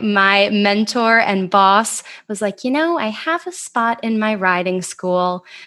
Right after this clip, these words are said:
to work with these little kids that are just riding." And I'm like, "There's no way I'm gonna like this."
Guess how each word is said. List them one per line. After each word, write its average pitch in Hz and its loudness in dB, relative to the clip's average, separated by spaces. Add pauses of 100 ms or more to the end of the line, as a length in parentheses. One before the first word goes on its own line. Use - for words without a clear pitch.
to 196 -2
work 190 0
with 190 -2
these 165 -4
little 247 0
kids 226 0
that 165 -6
are 175 -6
just 254 0
riding." 220 2
And 202 0
I'm 196 0
like, 185 -2
"There's 180 -4
no 170 -4
way - -6
I'm - -6
gonna 196 -6
like 202 -6
this." 190 -2